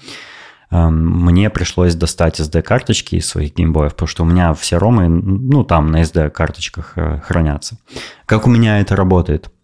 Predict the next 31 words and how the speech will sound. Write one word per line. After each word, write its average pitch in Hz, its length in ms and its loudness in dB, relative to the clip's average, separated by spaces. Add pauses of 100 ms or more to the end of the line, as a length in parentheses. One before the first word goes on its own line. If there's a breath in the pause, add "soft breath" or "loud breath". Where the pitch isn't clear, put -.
У 92 60 4
меня 107 260 4
для 95 480 0 (300 loud breath)
геймбоя, 98 760 4
для 90 320 2
Nintendo 90 640 4
D 82 300 2
S 151 260 0 (120)
и 85 260 2
для 85 200 0
Nintendo 85 460 2
три 90 200 -2
D 92 260 2
S - 260 0 (320 loud breath)
есть 104 320 2
специальные 87 800 0
картриджи, 92 800 0 (460 loud breath)
в - 160 -16
которые, 107 520 2
внутрь 101 540 4
которых 92 440 0
вставляется 85 580 0
S 80 100 0
D-карта 95 460 0
с - 140 -4
ромами, 85 480 2 (440 loud breath)
и 95 100 2
эти 92 240 2
картриджи 92 680 -2
как 98 300 0
бы 90 140 2